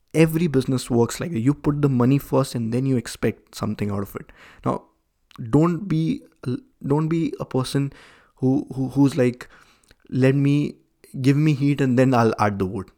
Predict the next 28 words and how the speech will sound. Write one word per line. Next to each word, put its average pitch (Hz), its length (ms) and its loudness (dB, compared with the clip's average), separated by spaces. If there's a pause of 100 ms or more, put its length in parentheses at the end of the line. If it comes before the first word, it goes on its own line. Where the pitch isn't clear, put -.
(100)
Don't 151 160 2
be 143 160 4 (160)
like 120 420 0
that 113 260 2
kind 107 160 -2
of 104 120 -8
a 110 60 -10
person. 101 380 -10 (260)
You 135 160 4
have 135 280 2
to 143 300 2 (100)
think 127 220 -2
about 120 460 0 (180)
this 131 500 0 (440)
internet 131 440 0
game 117 340 -2 (140)
as 110 160 -2
a 110 40 -4
business. 107 640 -2 (140)
And 120 100 -6
because 143 260 2
it's 165 200 0
a 127 40 2
business, 101 420 -2
you're 117 180 -4 (100)
still 156 240 2
serving 143 460 -2
people. - 260 -8